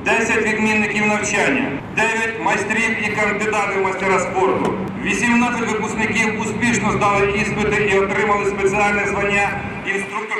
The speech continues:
повітряно-десантної підготовки. Ми з гордістю згадуємося наших випускників минулих років, які... На сході держави зараз проявляють самовідданість та високий професіоналізм. Сотні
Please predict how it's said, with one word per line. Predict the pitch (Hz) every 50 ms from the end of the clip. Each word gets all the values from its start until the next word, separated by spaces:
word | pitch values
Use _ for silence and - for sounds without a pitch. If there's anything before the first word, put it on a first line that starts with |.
| 208
повітряно-десантної | 202 202 196 208 208 196 196 190 196 190 190 190 202 196 190 180 - 190 190 208 226
підготовки. | 196 165 185 185 185 190 185 180 - - - - - - - - - - -
Ми | - 143
з | - - -
гордістю | 202 240 240 - - 226 214 220 175
згадуємося | 190 214 220 - 214 220 214 214 214 208 208 208 -
наших | - - - 208 196
випускників | 190 - - - - - - - - - - -
минулих | - - - - - 180 - - 160
років, | 156 156 - - 131 - - - - - - - - - - - - - - 160
які... | 175 175 - - - - - - - - - - - - - - - - - - - - 156
На | - -
сході | - - 427 - - - 415 -
держави | - - - - 330 330 320 - - - -
зараз | 214 214 - - - - 190
проявляють | 190 190 190 190 190 202 196 202 196 180 185
самовідданість | 196 196 185 185 180 190 - - - 190 180 180 170 151 160
та | 175 170 180
високий | 185 - 214 220 214 220 214 196
професіоналізм. | 196 196 196 - - 190 185 - - - - - - - - - - - - -
Сотні | - 233 240 226 233 208